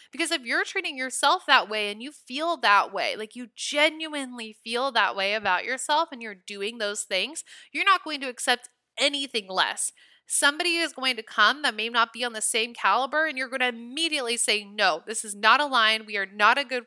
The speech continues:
fit because you're taking such good care of yourself." And at the end of the day,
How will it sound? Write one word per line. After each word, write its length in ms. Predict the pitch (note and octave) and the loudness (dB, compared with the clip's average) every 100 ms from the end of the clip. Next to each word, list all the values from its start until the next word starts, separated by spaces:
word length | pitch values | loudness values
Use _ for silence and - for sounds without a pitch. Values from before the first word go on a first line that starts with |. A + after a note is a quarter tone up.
| - | -2
fit 260 | G#3+ G3+ - - - | 2 2 0 -18 -14
because 260 | A#3+ B3 A#3+ | -10 -8 -8
you're 100 | A3+ | -10
taking 340 | A#3+ A3+ G#3+ | -10 -12 -12
such 460 | - - G#3+ - - | -6 0 0 -2 -8
good 220 | G#3 - | -8 -10
care 280 | - G3 G#3+ | -6 -2 -2
of 120 | G#3 | -4
yourself." 600 | - G#3 - - - _ _ - - - | -12 -10 -8 -10 -12 _ _ -20 -16 -2
And 100 | C#4 | -2
at 80 | |
the 120 | C4+ D4 | 0 -2
end 100 | D#4 | -2
of 60 | |
the 80 | C4 | -2
day, 560 | G#3+ A#3+ D#4+ C#4 A3+ | -2 2 4 4 0